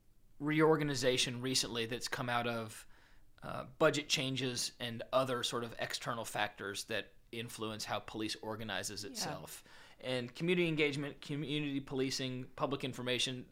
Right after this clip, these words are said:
Speaker 1: those are sort of the areas where this stuff I'm interested in lives.
Speaker 2: Right.
Speaker 1: So can you tell me <clears throat> how it's changed maybe since twenty sixteen, twenty seventeen, when you started to where we are present day?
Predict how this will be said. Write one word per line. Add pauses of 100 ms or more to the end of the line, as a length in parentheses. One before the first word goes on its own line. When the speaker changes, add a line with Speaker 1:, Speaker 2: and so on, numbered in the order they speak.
Speaker 1:
those
are
sort
of
the
areas
where
this
stuff
I'm
interested
in (200)
lives.
Speaker 2:
Right. (300)
Speaker 1:
So
can
you
tell
me
<clears throat>
how
it's
changed
maybe
since (480)
twenty
sixteen,
twenty
seventeen,
when
you
started
to
where
we
are
present
day?